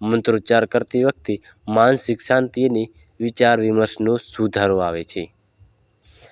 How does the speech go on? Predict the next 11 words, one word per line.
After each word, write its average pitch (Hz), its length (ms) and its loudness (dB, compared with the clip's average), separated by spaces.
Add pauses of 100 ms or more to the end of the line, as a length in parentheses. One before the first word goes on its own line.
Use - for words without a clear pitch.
(120)
આ 95 180 0
વ્રતનું 117 400 2
અનુસરણ 131 380 0
કરવાથી, 139 640 -2 (580)
હેલો 139 220 2
મિત્રો, 95 420 -8 (320)
મારી 101 320 0
આ 95 80 0
ગુજરાતી 101 580 -4
YouTube 101 400 -8
ચેનલમાં 127 420 -4